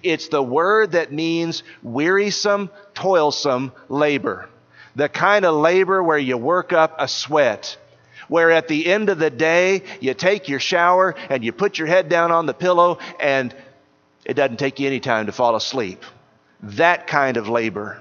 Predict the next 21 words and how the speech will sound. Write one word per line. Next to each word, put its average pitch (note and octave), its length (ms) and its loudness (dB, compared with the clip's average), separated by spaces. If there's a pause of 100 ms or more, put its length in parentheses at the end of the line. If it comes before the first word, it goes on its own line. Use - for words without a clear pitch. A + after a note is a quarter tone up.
(920)
And C#3 160 0
Paul F#3+ 440 4
says, F3+ 680 2 (220)
"I'm C3+ 260 2
reminded D#3 640 0
of D#3+ 320 2
your B2 200 0
labor B2+ 640 0
of B2 240 -2
love," C3 260 2
that A#2 180 -6
you're F#3 120 -2
working D#3+ 600 -2
really G3+ 360 0
diligently C#3 680 -2
and, A#2+ 180 -6 (240)
and A#2 100 -6
hard A2+ 500 -2 (720)
at A#2 140 -4
loving C3 340 -2
people, G2 520 -12